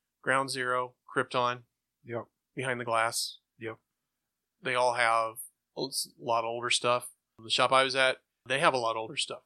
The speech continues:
Speaker 1: They actually let me go digging. And yesterday, I just, it just occurred to me, I'm like, how cool is it that I'm finishing runs between nine shops? Because everybody does specialize in something a little bit different. They have their own little niche. I still think,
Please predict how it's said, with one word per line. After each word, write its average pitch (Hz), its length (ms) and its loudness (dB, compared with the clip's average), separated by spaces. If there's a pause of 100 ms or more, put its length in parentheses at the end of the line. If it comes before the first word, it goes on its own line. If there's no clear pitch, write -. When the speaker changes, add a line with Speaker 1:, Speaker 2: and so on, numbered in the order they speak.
(140)
Speaker 1:
They 127 100 -10
actually 120 420 -6
let 123 160 -4
me 123 160 -8
go 120 440 -6 (120)
digging. 135 380 2 (180)
And 113 460 -8
yesterday, 131 360 0
I - 20 -6
just, 127 320 -8
it 127 160 -8
just 123 240 -8
occurred 135 240 -4
to 127 100 -8
me, 117 80 -8
I'm 113 100 -6
like, 113 200 -6 (640)
how 139 220 0
cool 139 280 -8
is 123 100 -6
it 120 220 -16
that 123 100 -4
I'm 120 140 -4
finishing 123 480 -6
runs 113 640 -4 (380)
between 117 420 -8
nine 113 280 -4
shops? - 720 0 (360)
Because 107 600 -10 (160)
everybody 123 340 -4
does 117 180 -6
specialize 113 440 -4
in 110 60 -16
something 117 260 -8
a 117 40 -10
little 113 120 -12
bit 113 140 -14
different. 113 340 -10 (420)
They 120 120 -4
have 113 260 -4
their 110 180 -8
own 113 160 -10
little 113 260 -12
niche. 110 380 -10 (460)
I - 60 -2
still 135 220 2
think, 131 280 0